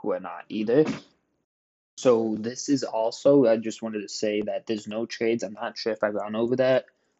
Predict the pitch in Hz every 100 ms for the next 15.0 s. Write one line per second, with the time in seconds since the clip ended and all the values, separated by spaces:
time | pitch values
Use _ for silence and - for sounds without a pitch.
0 | _ 117 107 104 104 - _ _ _ _
1 | _ _ _ _ _ _ 127 123 120 120
2 | 123 127 117 113 - 117 117 113 110 113
3 | 110 107 _ _ _ _ - 120 110 120
4 | 131 135 - 123 - 127 123 113 110 -
5 | 117 113 110 117 117 120 143 156 180 175
6 | 123 120 120 120 123 117 107 - - _
7 | 120 113 113 110 104 - 113 104 139 _
8 | _ _ _ - _ _ - 127 107 98
9 | - - 120 135 - - - _ - _
10 | _ _ - 139 131 117 110 - 147 139
11 | 120 123 127 120 - 123 120 113 - 113
12 | 110 110 - _ _ _ _ 135 139 170
13 | - 147 151 156 175 214 202 135 147 -
14 | _ _ - _ _ _ _ 139 131 131